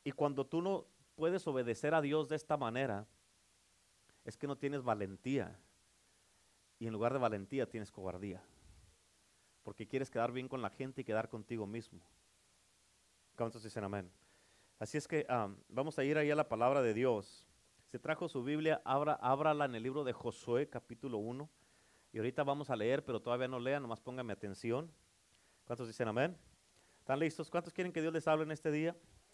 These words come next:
Diga, hoy día yo vengo contento, porque estoy contento, feliz y alegre,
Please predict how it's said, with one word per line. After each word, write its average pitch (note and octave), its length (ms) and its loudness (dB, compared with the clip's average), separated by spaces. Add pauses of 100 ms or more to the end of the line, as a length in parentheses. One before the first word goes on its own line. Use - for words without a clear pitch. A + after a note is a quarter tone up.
(300)
Diga, C3 220 2
hoy D3+ 200 6
día F3+ 420 6 (1000)
yo D#3 280 6
vengo F3 640 6 (720)
contento, D3 800 4 (1040)
porque B2 260 0
estoy C3+ 300 0
contento, C3+ 640 0 (1160)
feliz C#3 480 4
y E3 80 6
alegre, E3 640 6